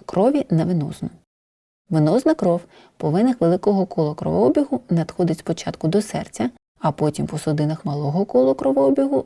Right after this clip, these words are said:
венозна кров надходить до легень. Карбгемоглобін в легенях розпадається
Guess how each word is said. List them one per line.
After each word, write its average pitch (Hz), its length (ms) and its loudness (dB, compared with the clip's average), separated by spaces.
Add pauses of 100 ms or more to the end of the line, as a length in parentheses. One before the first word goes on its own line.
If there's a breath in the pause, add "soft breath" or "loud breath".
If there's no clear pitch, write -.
венозна 151 500 0
кров 269 260 -2
надходить 190 580 -2
до 170 160 4
легень. 156 420 -2 (920)
Карбгемоглобін 220 960 4 (120)
в 165 40 0
легенях 175 500 2
розпадається 196 680 -2